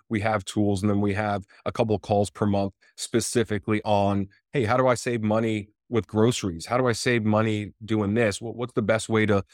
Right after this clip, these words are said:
to look at a decision like buying a house right now or buying a new car?" And so, yeah, it, it was just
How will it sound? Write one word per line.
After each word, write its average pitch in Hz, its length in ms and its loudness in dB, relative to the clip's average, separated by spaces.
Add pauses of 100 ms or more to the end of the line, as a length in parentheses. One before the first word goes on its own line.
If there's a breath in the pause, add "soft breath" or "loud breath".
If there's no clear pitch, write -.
(120)
to 95 300 -2
look 107 420 0
at 107 300 0 (340)
a 113 60 -2
decision 101 600 0
like 92 240 -4
buying 101 300 0
a 95 40 -2
house 95 420 -6
right 90 180 -2
now 90 320 -6
or 90 160 -8
buying 95 320 0
a 92 40 -2
new 92 160 -4
car?" 90 440 -4 (440)
And 98 120 -6
so, - 80 -4
yeah, 143 220 4
it, 139 220 -2
it 143 60 -2
was 139 140 0
just - 260 -4